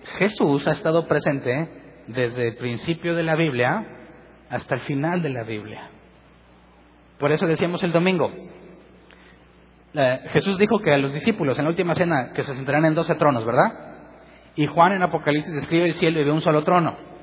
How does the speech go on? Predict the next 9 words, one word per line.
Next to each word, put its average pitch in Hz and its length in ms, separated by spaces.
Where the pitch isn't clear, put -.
O 135 100
sea 185 600
que 123 460
en 131 120
el 185 100
futuro, 190 560
en 127 120
su 185 140
venida, 170 680